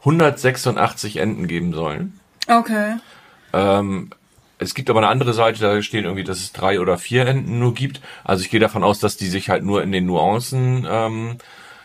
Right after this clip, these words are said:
Speaker 1: ab-, abweichen. Also es gibt zum Beispiel, gibt es einen Podcast in dem Spiel und beim Ende des Spiels wird halt dieser Podcast nochmal fortgeführt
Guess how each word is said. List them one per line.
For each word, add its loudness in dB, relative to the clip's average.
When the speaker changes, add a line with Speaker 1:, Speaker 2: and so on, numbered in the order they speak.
Speaker 1:
ab-, 2
abweichen. 0
Also -2
es -6
gibt -6
zum -4
Beispiel, 0
gibt -8
es -8
einen -4
Podcast 0
in -6
dem -2
Spiel 2
und -2
beim 0
Ende 4
des 0
Spiels -2
wird -2
halt 0
dieser 0
Podcast -2
nochmal -2
fortgeführt 0